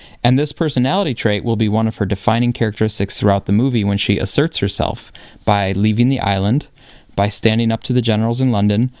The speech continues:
by climbing up out of the trench into no man's land, and by finally going after and killing Ludendorff.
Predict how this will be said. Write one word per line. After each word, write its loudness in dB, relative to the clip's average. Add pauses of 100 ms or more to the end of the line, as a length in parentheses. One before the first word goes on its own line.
(240)
by 2
climbing 0
up -2
out 0
of -2
the -2
trench -2
into 2
no 2
man's 0
land, 0 (360)
and 2
by 2
finally -2
going 0
after -2
and 0
killing 2
Ludendorff. 0